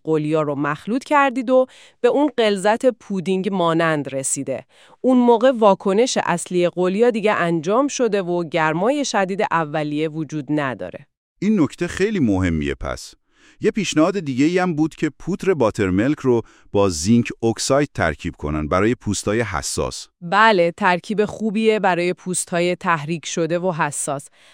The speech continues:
Speaker 1: فقط یه هشدار مهم. این صابونا چشم رو میسوزونن. یعنی فکر نکنید چون شیر داره مثل صابون بچه بدون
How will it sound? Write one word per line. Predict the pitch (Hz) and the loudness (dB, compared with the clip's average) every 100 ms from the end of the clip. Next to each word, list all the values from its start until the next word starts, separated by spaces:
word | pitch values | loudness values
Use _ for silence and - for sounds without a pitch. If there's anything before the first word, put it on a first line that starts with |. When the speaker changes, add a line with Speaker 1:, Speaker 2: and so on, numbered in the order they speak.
| _ - | _ 2
Speaker 1:
فقط | 233 233 | 4 4
یه | 262 | 4
هشدار | 247 196 - 202 190 196 | 4 2 0 2 2 2
مهم. | 170 143 139 - _ _ _ | -2 -4 -8 -12 _ _ _
این | 262 339 | 4 4
صابونا | - 254 220 220 233 | 4 4 6 4 2
چشم | - 240 247 247 | 2 2 2 0
رو | 233 | 2
میسوزونن. | 226 175 147 - 131 127 120 120 - | 2 2 -2 -6 -8 -8 -8 -10 -6
یعنی | 165 190 | -2 -2
فکر | - 226 - | 0 -2 2
نکنید | 226 226 180 165 - | 0 2 0 0 -2
چون | 175 156 | -2 -2
شیر | - - 180 160 | -2 0 0 0
داره | 156 151 160 | 0 0 0
مثل | 160 175 | -2 -4
صابون | 165 165 147 147 147 | -4 -2 -4 -2 -4
بچه | 127 147 - 170 | -2 -4 -4 -6
بدون | 143 143 147 | -4 -4 -4